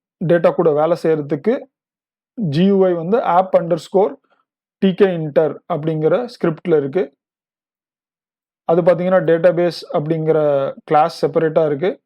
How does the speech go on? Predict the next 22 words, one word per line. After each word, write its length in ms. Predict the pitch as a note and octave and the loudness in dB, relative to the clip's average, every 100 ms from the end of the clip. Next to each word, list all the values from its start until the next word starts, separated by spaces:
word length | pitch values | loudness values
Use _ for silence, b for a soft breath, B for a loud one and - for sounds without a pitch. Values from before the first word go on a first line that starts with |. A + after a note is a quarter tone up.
| _ _ _ _ _ | _ _ _ _ _
ஸ்க்ரால் 320 | - E3+ E3+ | 0 0 2
பண்ணீங்கன்னா, 340 | E3 D#3+ E3 D3 | -2 -4 -4 -2
பேஸ் 220 | D#3 E3+ - | -2 -2 0
டேப், 200 | E3 G3 G#3+ _ _ _ _ _ _ _ _ _ _ _ _ _ - | 0 0 -4 _ _ _ _ _ _ _ _ _ _ _ _ _ -8
அதுக்கப்புறம் 560 | D#3 D#3+ D#3+ F3 G#3 - _ _ _ _ _ _ _ _ _ _ _ | -6 -2 -2 -2 -4 -6 _ _ _ _ _ _ _ _ _ _ _
ஃபர்தரா 300 | F3 E3+ F#3 F#3 | 0 4 2 2
ஸ்க்ரால் 280 | E3+ E3 E3 | 0 -2 -2
பண்ணீங்கன்னா, 420 | D#3+ D3+ D3 D#3 B3+ - _ _ _ _ _ _ _ _ _ _ _ _ _ _ _ | -6 -6 -6 -6 -8 -10 _ _ _ _ _ _ _ _ _ _ _ _ _ _ _
எப்படிலாம் 520 | E3+ D#3 F3+ E3+ F#3 E3+ | -2 2 2 2 0 0
வந்து 160 | E3+ F3+ | 2 2
அது 100 | E3 - - | 0 -8 -6
ரெக்கார்டை 360 | E3 D#3+ E3+ D#3+ | -2 0 2 2
ஆட் 140 | D#3+ - | 0 -4
பண்ணி 200 | E3+ E3 G3+ - | -6 -4 -4 -2
கே-, 180 | E3+ - _ _ _ | -4 -6 _ _ _
அஹ், 200 | - - - - | -12 -10 -12 -4
மேனேஜ் 260 | E3 F3 E3+ E3+ | -2 0 -2 -4
பண்ணுது 240 | D3 D3 D3 | -4 -2 -2
அப்படிங்கிறத 400 | D3 D3 D3 C#3 C#3 | -4 -4 -4 -2 -4
பார்க்கலாம். 300 | C3+ D3 A#3+ _ _ _ _ - | -4 -6 -10 _ _ _ _ -6
இங்க 180 | F3 F3+ E3+ | 0 2 2
வந்துட்டு 380 | E3+ F3 E3 | 0 -2 2